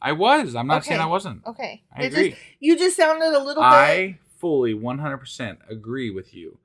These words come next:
Speaker 2: Okay.
Speaker 1: that it was confusing.
Speaker 2: Okay.
Speaker 1: Okay?
Speaker 2: Thank you.
Speaker 1: Yeah.
Speaker 2: Thank you. It's just your tone of voice made it sound like you were being, like,
Speaker 1: I think it's just
Speaker 2: facetious.
Speaker 1: leftover snarkiness that I have towards the Bible
Speaker 2: Mm.
Speaker 1: that just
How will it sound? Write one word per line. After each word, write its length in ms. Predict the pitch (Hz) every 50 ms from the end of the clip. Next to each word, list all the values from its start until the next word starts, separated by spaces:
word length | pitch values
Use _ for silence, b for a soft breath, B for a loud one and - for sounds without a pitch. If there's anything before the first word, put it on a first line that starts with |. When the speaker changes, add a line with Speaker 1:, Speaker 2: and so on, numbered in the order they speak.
| _ _
Speaker 2:
Okay. 180 | 220 226 226 226
Speaker 1:
that 40 | 110
it 40 | 107
was 100 | 101 95
confusing. 640 | - - 110 - - 113 107 98 82 87 78 _ _ _ _ _ _ _ _
Speaker 2:
Okay. 360 | - 226 - - - - - _ _ _
Speaker 1:
Okay? 120 | 240 226
Speaker 2:
Thank 160 | 220 - - -
you. 100 | 139 - _ _ _
Speaker 1:
Yeah. 140 | - - - - _ _ _ _ -
Speaker 2:
Thank 180 | 220 214 -
you. 120 | - - - b b b b b b
It's 100 | - 220
just 180 | 233 311 254 226 _ _ _ 247 247 220 _ _ _
your 160 | - 254 247
tone 200 | 240 240 330 277
of 100 | 269 247
voice 260 | 226 240 240 240 - -
made 160 | 247 240 233
it 80 | 240
sound 200 | - 269 240 233
like 220 | 226 220 214 214 214 214
you 120 | 214 214
were 120 | 208 202
being, 440 | 196 220 214 214 214 208 208 202 202 196
like, 180 | 196 202 -
Speaker 1:
I 80 | 131 139
think 220 | - 175 175 165 170
it's 80 | 160 160
just 120 | 160 143
Speaker 2:
facetious. 140 | - 127 131
Speaker 1:
leftover 380 | 127 135 - - 127 113 113
snarkiness 560 | 110 - - 120 117 117 117 - 110 107 104 -
that 100 | - 104
I 80 | 104
have 280 | 104 113 113 101 98 -
towards 340 | - _ - 110 107 98 98
the 80 | -
Bible 500 | 87 85 92 95 98 101 104 107 117 123 -
Speaker 2:
Mm. 180 | 247 247 220 180
Speaker 1:
that 160 | 107 98 -
just 200 | - 98 -